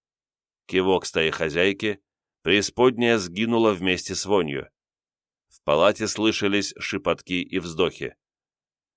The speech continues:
Стаехозяйка медленно устраивалась на своём насесте. Вид у неё был очень довольный. Тянулось ожидание. Стаехозяйка не без умысла позволяла напряжению нарастать.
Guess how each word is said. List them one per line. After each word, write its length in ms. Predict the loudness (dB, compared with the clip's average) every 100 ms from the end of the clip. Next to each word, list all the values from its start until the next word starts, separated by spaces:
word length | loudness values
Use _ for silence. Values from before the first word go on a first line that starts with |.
| _
Стаехозяйка 880 | -10 2 2 4 2 2 2 2 0
медленно 460 | 2 2 2 0 0
устраивалась 640 | 0 2 2 4 2 0
на 100 | -4
своём 340 | 0 0 0
насесте. 640 | 0 -2 -4 -6 -8 -10 -10 _ _ _ _ _ -10
Вид 360 | -2 -2 0
у 60 | 2
неё 420 | 2 4 4 2 _ _ _
был 340 | -2 2 2 2
очень 420 | 0 0 -2 0
довольный. 600 | 2 2 0 -2 -6 -10 _ _ _ _ _ _ _ _ _ _
Тянулось 500 | -2 0 0 0 -2
ожидание. 680 | -2 -2 -2 -2 -4 -10 -12 _ _ _ _
Стаехозяйка 840 | -10 0 2 2 2 2 2 0 -2
не 120 | -2
без 200 | -2 0
умысла 360 | 0 0 -2
позволяла 600 | -2 -4 0 2 2 2
напряжению 640 | 0 -2 -2 0 -2 -2 -2
нарастать. 600 | 0 0 -2 -4 -4